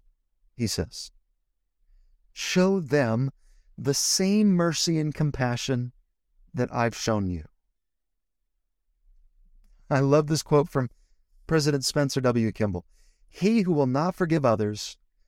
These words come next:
breaks down the bridge over which he himself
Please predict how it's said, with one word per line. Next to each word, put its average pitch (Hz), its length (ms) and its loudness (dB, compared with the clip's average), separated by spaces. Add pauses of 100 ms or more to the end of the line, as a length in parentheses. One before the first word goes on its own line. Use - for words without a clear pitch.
(220)
breaks 143 420 2
down 151 260 0
the 156 80 -4
bridge 110 600 0
over 117 340 2
which 110 340 -2
he 151 280 -2
himself 110 720 -2